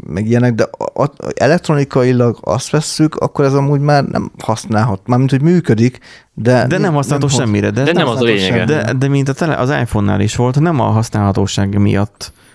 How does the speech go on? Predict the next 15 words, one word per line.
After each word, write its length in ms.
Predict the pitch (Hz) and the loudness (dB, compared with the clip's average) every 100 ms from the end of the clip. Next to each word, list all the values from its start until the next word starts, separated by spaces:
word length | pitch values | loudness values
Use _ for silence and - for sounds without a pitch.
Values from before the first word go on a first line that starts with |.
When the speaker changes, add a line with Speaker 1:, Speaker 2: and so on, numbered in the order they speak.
| - | -8
Speaker 2:
volt 580 | 113 101 95 95 - - | -2 0 0 -2 -8 -16
Speaker 1:
Hanem 260 | - 120 120 | -6 0 2
az 60 | |
Speaker 2:
érdekes. 240 | 123 123 113 | 2 2 2
Speaker 1:
egyediség. 420 | 107 110 - 110 | 0 -2 -2 -2
Értem, 500 | 78 131 120 - 113 | 0 2 2 0 0
de 80 | 110 | 0
ak-, 300 | 110 - - | 0 -4 -2
hát 240 | 120 117 | 0 0
nem 120 | 110 104 | -2 -6
tudom, 160 | - | -6
szerintem 360 | 107 113 104 107 | -6 -6 -4 -4
ez 60 | 104 | -4
akkor 260 | 104 - | -6 -6
is 240 | 101 - | -6 -6